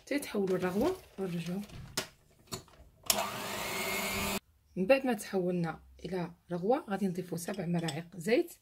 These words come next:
ملعقة، اثنان، ثلاث، ست، سبع.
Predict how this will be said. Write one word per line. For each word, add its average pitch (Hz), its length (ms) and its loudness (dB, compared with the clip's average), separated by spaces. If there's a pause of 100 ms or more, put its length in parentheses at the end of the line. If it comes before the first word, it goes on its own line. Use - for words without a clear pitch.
(240)
ملعقة، 175 500 -8 (1080)
اثنان، 185 280 -6 (1400)
ثلاث، 185 180 -6 (3000)
ست، - 480 -14 (560)
سبع. 175 500 -10